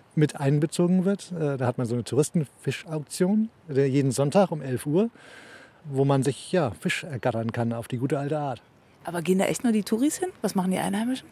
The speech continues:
Speaker 1: Ja, die Einheimischen, ja, die Touris gehen da hin. <laughs>
Speaker 2: Die fischen sich selber ihren Fisch, die Einheimischen.
Speaker 1: Ja, genau. Oder die wissen, die kaufen halt den Fisch von den, von den, von den Fischhändlern hier, ne?
Speaker 2: Ja. Man sieht ja auch welche an der, an der Kaikante stehen. Angeln ist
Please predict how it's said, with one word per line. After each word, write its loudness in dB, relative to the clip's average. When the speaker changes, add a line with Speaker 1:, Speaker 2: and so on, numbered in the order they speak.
Speaker 1:
Ja, -14
die 0
Einheimischen, 4
ja, 6
die 0
Touris 2
gehen -2
da -4
hin. -6
<laughs> 8
Speaker 2:
Die -2
fischen 2
sich 2
selber 4
ihren 0
Fisch, -2
die 0
Einheimischen. 0
Speaker 1:
Ja, 10
genau. 6
Oder 2
die 2
wissen, 0
die -8
kaufen -2
halt -4
den -4
Fisch 2
von -2
den, -2
von -6
den, -2
von -4
den -4
Fischhändlern -2
hier, -8
ne? -8
Speaker 2:
Ja. -18
Man 0
sieht 6
ja 6
auch 0
welche 4
an 4
der, 6
an 2
der 4
Kaikante 2
stehen. 2
Angeln 4
ist -2